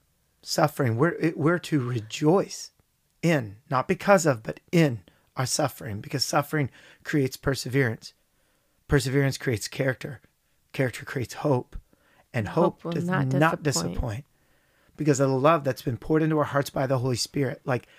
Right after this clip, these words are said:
Speaker 1: we have the, the deposit, we have the guarantee. That hope, that perseverance, it's necessary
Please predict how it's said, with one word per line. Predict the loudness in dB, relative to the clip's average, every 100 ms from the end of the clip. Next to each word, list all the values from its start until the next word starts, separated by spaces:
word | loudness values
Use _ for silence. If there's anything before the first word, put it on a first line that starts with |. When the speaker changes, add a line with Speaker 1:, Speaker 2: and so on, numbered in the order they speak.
| -20 _
Speaker 1:
we | -2
have | -2 2 2 2
the, | 0 -2 _ _ _
the | -2
deposit, | 0 2 2 2 -2 -2
we | 0 2
have | 4 2 0
the |
guarantee. | 2 4 4 2 -4 -2 0 0 -4 -14 _ _ _ _ _ _ _ _ _ _
That | 4 6 4
hope, | 2 4 4 2
that | 2 2
perseverance, | -2 -2 -2 -4 0 0 0 -6 -14 _ _ _ _ _ _ _ -6
it's | -2 2
necessary | 4 4 4 0 -2 -2 -2 -4